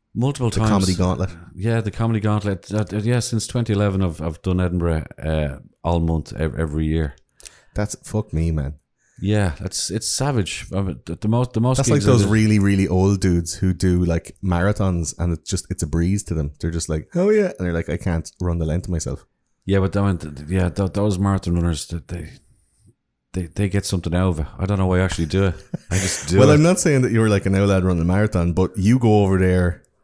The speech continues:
Speaker 2: and you're not like, you know, these twenty-one-year-old fresh-faced young fellas who'll drink all month. Like, you'll drink like you are in the auditions to get into the Dubliners
Speaker 1: Yeah.
Speaker 2: for twenty-eight days straight and perform as well and flyer all day.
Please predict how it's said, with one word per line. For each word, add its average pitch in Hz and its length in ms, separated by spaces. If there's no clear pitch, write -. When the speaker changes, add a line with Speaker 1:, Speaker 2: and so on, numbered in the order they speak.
Speaker 2:
and 95 120
you're 95 80
not 95 180
like, - 440
you 113 100
know, 101 100
these 87 160
twenty-one-year-old 87 720
fresh-faced 87 520
young 85 160
fellas 85 280
who'll 87 200
drink 90 280
all 87 120
month. 85 300
Like, 95 180
you'll 120 180
drink 101 380
like 90 500
you 92 240
are 85 200
in 90 180
the 85 100
auditions 85 520
to 87 80
get 85 180
into 85 320
the 80 120
Dubliners 80 600
Speaker 1:
Yeah. 82 360
Speaker 2:
for 87 180
twenty-eight 90 640
days 82 220
straight 80 440
and 92 200
perform 87 440
as 78 120
well 82 240
and 87 220
flyer 87 380
all 80 180
day. 82 340